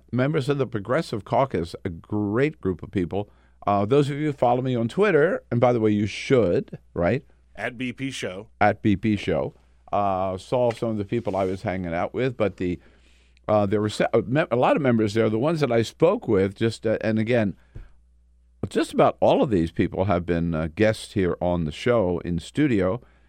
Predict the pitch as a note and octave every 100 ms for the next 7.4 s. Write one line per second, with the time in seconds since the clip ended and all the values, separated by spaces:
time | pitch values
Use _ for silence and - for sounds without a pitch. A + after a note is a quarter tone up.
0 | _ - G#2 - B2 C#3+ - C3+ - A2+
1 | B2+ G3 B2 A#2+ D3 - G#2 F2+ - G#2
2 | G#2+ D#3+ D#3+ - G#2 A2 A2+ A#2+ B2+ G2+
3 | A2 B2+ B2+ - E2+ F2+ A2 B2 G#2 F#2
4 | G#2+ G2 G#2 G2 A2+ A2 F#2+ E2 D#2 D2+
5 | C#2+ - F#2+ E2+ E2 D#2 D2 A#1 F2 C3
6 | - _ _ _ - A2 A#2 A#2 A#2+ A#2+
7 | G#2+ F#2 G2+